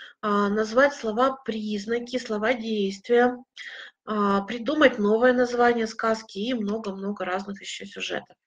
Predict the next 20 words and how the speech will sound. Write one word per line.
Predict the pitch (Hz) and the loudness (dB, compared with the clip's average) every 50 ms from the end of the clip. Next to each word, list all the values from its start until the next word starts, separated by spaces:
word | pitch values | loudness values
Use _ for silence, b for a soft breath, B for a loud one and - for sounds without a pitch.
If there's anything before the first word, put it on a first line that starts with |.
| _ _ _ _ _ _ _ _ _ _ _ _ _ _ _ _ _ _ _ _ _ _ _ _ _ _ B B B B B B B B B B | _ _ _ _ _ _ _ _ _ _ _ _ _ _ _ _ _ _ _ _ _ _ _ _ _ _ B B B B B B B B B B
Ну | - 262 277 330 381 392 - - | -2 4 8 8 8 8 8 4
и | - 262 269 277 262 247 240 240 - | 2 2 4 6 6 6 6 4 4
последняя | 247 240 240 - - 240 247 247 240 - - 202 196 202 | 2 2 2 2 2 6 8 8 8 8 4 2 0 0
тема — | 202 - - 285 370 440 392 302 269 - - _ | -2 -2 2 2 4 4 4 4 2 0 -2 _
это | 220 262 269 - - 240 | 4 4 4 4 0 -2
формирование | 233 - 214 196 196 190 190 185 190 190 185 196 208 220 254 269 262 254 240 226 226 233 B B B B B _ | -2 -2 -6 -6 -6 -6 -6 -4 -4 -6 -4 0 2 2 4 4 2 2 2 0 0 -4 B B B B B _
личностных | 226 226 226 233 214 - - - 196 185 196 - - 190 196 - | -4 -2 -2 -2 -2 -2 -2 -4 -4 -6 -8 -8 -10 -10 -10 -6
качеств. | - - 277 349 349 - 277 247 240 - - _ | 0 2 2 2 2 0 -4 -4 -6 -8 -14 _
Да, | 202 202 214 202 180 | -2 0 2 2 2
ещё | - 202 - - 233 226 | 2 -2 -4 -6 -6 -6
про | - 214 214 | -6 -6 -4
родителей | 202 214 214 208 226 220 220 - 196 190 190 | -2 -2 -4 -4 -6 -8 -10 -10 -10 -10 -8
немножечко | 190 196 190 190 190 180 180 180 - - - - - | -10 -10 -8 -4 -4 -4 -4 -6 -8 -10 -12 -12 -18
поговорим, | - 202 202 196 196 208 214 240 294 370 392 415 B B B B B B B _ - | -16 -8 -8 -4 0 0 0 0 0 -2 -2 -2 B B B B B B B _ -6
но | 214 247 135 | -2 -2 -2
сперва | 269 - - - _ _ - - - 220 208 208 202 240 254 - | -2 -4 -10 -18 _ _ -20 -6 -2 0 0 2 4 4 4 4
про | - - 220 220 | 4 2 0 -2
формирование | 214 - 214 196 196 196 190 180 180 180 185 196 196 233 240 226 196 180 | 0 -2 -6 -8 -6 -6 -6 -6 -6 -6 -2 -2 0 0 0 0 -2 -4
личностных | 185 196 202 - - 196 180 - - - 196 196 - | -6 -8 -8 -8 -8 -8 -10 -10 -10 -12 -12 -12 -12
качеств. | _ - 190 175 175 - - 180 - - - | _ -2 0 0 0 -2 -8 -12 -14 -16 -20